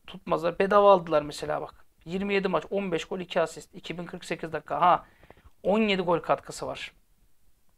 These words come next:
Ama Umut Bozok'un on dört gol, yedi katkı. Mesela Cornelius'un on üç katkısı var.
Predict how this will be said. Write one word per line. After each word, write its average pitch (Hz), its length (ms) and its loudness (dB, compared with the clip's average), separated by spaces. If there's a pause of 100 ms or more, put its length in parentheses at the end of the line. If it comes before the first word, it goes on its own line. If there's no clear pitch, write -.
(420)
Ama 175 240 4
Umut 202 340 0
Bozok'un 170 560 -4 (800)
on 202 200 0
dört 170 240 -2
gol, 202 160 -2 (380)
yedi 190 200 -2
katkı. 151 220 -2
Mesela 156 240 -4
Cornelius'un 226 600 2
on 254 180 2
üç - 360 -6 (800)
katkısı - 460 0
var. - 280 -10